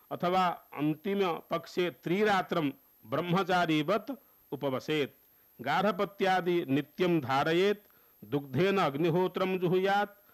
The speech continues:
अग्निसमीपे भूमौ एव शयित। अत्र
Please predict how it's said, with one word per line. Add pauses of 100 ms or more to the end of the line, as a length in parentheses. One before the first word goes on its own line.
(240)
अग्निसमीपे
भूमौ
एव
शयित। (460)
अत्र